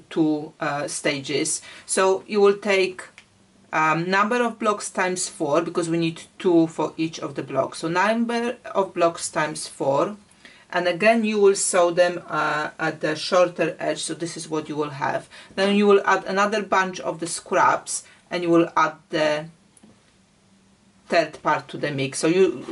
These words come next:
when you're adding that one, you don't have to count how many you need, because you will just finish off of, of your doubles, uh, and that will give you the, all the blocks you need for that part.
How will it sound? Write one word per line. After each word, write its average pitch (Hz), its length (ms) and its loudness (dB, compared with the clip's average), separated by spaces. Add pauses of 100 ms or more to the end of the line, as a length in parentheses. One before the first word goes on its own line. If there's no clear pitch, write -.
(480)
when 196 260 4
you're 196 180 2
adding 180 300 0
that 165 220 0 (240)
one, 156 260 0
you 165 80 -2
don't 160 160 -4
have 160 180 -8
to - 120 -20
count 151 300 -2
how 160 120 -2
many 156 240 -2
you 143 160 -4
need, 139 260 -4
because 156 360 -4
you 156 80 -2
will 151 120 0
just 151 440 -4 (180)
finish 170 400 -2
off 151 220 0
of, 147 280 -4
of 156 160 -6
your 147 120 -4
doubles, 139 640 -2 (480)
uh, 147 340 0 (720)
and - 140 -6
that 135 220 0
will 165 180 0
give 151 220 0
you 147 40 -6
the, 147 200 -4
all 165 200 4
the 160 140 -2
blocks 139 420 -2
you 170 220 -2
need 135 220 -4
for 139 160 -8
that 135 240 -8
part. - 400 -8